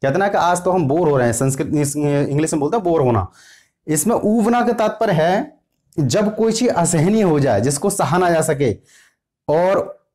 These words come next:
फिर भी वो कहीं ना कहीं रहे, तो उसमें असहनीय जो,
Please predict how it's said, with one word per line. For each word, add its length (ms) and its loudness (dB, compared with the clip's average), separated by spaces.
फिर 200 0
भी 160 2
वो 440 2
कहीं 200 2
ना 100 2
कहीं 440 0
रहे, 440 2
तो 260 2
उसमें 680 -2
असहनीय 480 2
जो, 440 0